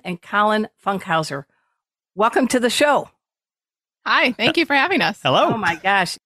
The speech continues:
Speaker 1: Hey, everybody. This time in our lives, pets have been there for us, and they continue to be there for us. And they need professional help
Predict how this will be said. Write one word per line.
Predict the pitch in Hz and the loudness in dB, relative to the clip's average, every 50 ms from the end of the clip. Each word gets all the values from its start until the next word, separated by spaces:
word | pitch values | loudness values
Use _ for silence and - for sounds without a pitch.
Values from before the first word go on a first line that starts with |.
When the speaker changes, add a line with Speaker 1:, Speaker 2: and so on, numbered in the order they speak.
| _ _ _ _ _ _ _ _ _ _ _ _ _ _ _ _ _ _ - | _ _ _ _ _ _ _ _ _ _ _ _ _ _ _ _ _ _ -4
Speaker 1:
Hey, | 240 277 262 240 | 0 2 2 4
everybody. | 226 220 208 202 196 180 202 196 196 196 208 202 - _ _ _ _ _ _ _ _ _ _ | 2 2 2 0 0 2 0 2 2 2 0 -2 -6 _ _ _ _ _ _ _ _ _ _
This | - 202 247 285 302 294 - - | -16 -8 -4 -4 -4 -4 -6 -10
time | - - 254 240 233 214 208 196 185 185 | -12 -8 -4 0 2 2 4 2 2 2
in | 196 196 | 4 4
our | 190 190 190 185 | 4 4 4 4
lives, | 180 170 156 139 143 147 139 - - - _ _ _ _ _ _ | 4 4 4 2 0 -2 -4 -8 -14 -18 _ _ _ _ _ _
pets | - 220 233 247 247 - - - | 0 2 2 2 2 -2 -6 -2
have | 226 220 180 170 - | -2 -2 -2 -2 -2
been | 220 220 233 220 | 0 2 4 4
there | 214 185 160 | 4 4 2
for | 151 - - 170 160 151 147 151 | 0 -4 -6 -2 0 2 2 2
us, | 147 - - - | 2 -2 -6 -6
and | 180 175 190 | -2 0 2
they | 190 | 2
continue | 180 - 196 254 - - - 254 254 254 240 214 | 2 0 -2 -2 -2 -2 0 2 4 4 4 4
to | 175 185 | 4 2
be | 160 - 175 175 | 0 0 -2 0
there | 160 165 156 151 | 0 2 0 0
for | - - - 160 156 151 151 | -2 -4 -4 0 2 4 4
us. | 147 143 - - - _ _ _ _ _ _ _ _ _ 190 | 2 0 -4 -12 -18 _ _ _ _ _ _ _ _ _ -2
And | 196 196 202 202 185 175 | 2 2 4 4 4 4
they | 220 240 285 320 | 4 4 4 4
need | 302 269 247 220 190 170 160 135 147 - _ _ _ _ _ _ _ _ _ | 4 4 4 4 4 2 0 -2 -8 -16 _ _ _ _ _ _ _ _ _
professional | - 196 202 - - 175 165 - - 175 170 160 156 | -8 -8 -6 -2 -2 -2 -2 -2 -2 -2 0 0 0
help | 147 175 165 165 156 _ | 0 0 0 0 -2 _